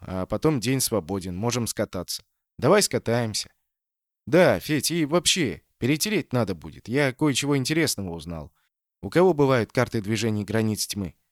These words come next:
«Хм», озадачился он. «У нас вроде быть не должно. Нам оно зачем? Наука и разведка, пожалуй, а что?» «Да проговорился Милославский кое о чём», ответил я негромко.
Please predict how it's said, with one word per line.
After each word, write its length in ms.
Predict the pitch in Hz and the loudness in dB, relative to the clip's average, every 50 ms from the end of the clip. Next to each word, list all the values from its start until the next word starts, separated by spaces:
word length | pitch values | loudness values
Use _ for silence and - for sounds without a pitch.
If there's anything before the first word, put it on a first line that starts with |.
| _ _ _ _ _ - | _ _ _ _ _ -6
«Хм», 540 | 110 117 113 104 95 92 85 80 78 73 - - | -4 -2 -2 -2 -4 -4 -6 -10 -12 -14 -14 -10
озадачился 760 | - 98 95 110 107 107 107 95 - 101 98 - - 104 95 | -6 -4 -2 0 0 0 -2 -2 -4 -4 -4 -4 -4 -4 -4
он. 180 | 92 90 80 _ _ _ _ _ _ _ _ _ _ - | -6 -8 -8 _ _ _ _ _ _ _ _ _ _ -10
«У 80 | - 92 | -6 -2
нас 300 | 95 107 117 117 - 110 | 0 2 2 2 0 -2
вроде 320 | 98 107 120 120 107 120 | 0 0 0 0 0 -2
быть 400 | 110 107 120 117 - - - - - | 0 0 0 0 0 -4 -4 -4 -6
не 160 | 92 101 117 | -4 -4 -2
должно. 640 | 107 123 127 135 131 113 104 95 98 110 117 107 - _ _ _ _ _ _ _ _ - | 2 2 2 2 2 0 -4 -4 -2 -2 -4 -4 -6 _ _ _ _ _ _ _ _ -6
Нам 260 | 90 107 117 117 110 | -2 0 0 0 0
оно 140 | 107 104 98 | 0 -2 0
зачем? 480 | 90 117 120 - - 110 76 - - _ _ _ _ _ _ _ _ - | 0 0 0 0 -2 -6 -8 -10 -16 _ _ _ _ _ _ _ _ -4
Наука 360 | 82 92 113 147 151 - 165 | 0 0 0 0 0 2 2
и 80 | 151 147 | 2 4
разведка, 500 | 143 139 117 113 139 180 190 - - 151 | 2 2 0 2 0 0 0 0 -2 -2
пожалуй, 500 | - 127 110 95 101 90 82 85 95 110 | 0 -2 -2 -2 -4 -4 -4 -2 -2 -2
а 40 | 117 | -2
что?» 320 | - - - 98 - - _ _ _ _ _ _ _ _ _ _ - | -4 -4 -4 -6 -8 -8 _ _ _ _ _ _ _ _ _ _ -6
«Да 180 | - - 196 214 | 0 2 2 2
проговорился 800 | - - 185 190 175 185 196 208 214 233 233 208 160 - - 123 | 2 2 0 2 4 6 6 8 6 6 2 0 0 0 -2 -2
Милославский 760 | 104 107 110 110 113 110 - 131 127 117 104 - - - 87 | -2 -2 0 0 0 0 0 0 0 0 0 -4 -8 -10 -10
кое 260 | - - 107 101 98 | -4 -2 0 0 0
о 40 | 98 | 0
чём», 300 | - - - 82 90 98 _ _ _ _ _ _ _ _ | -4 -6 -6 -8 -10 -14 _ _ _ _ _ _ _ _
ответил 380 | - - - 104 98 - 101 95 | -10 -4 -2 -2 -2 -2 -4 -2
я 140 | 92 101 | -2 -2
негромко. 520 | 101 101 104 101 104 101 82 69 - - | -2 -2 -2 0 -2 -2 -2 -6 -12 -20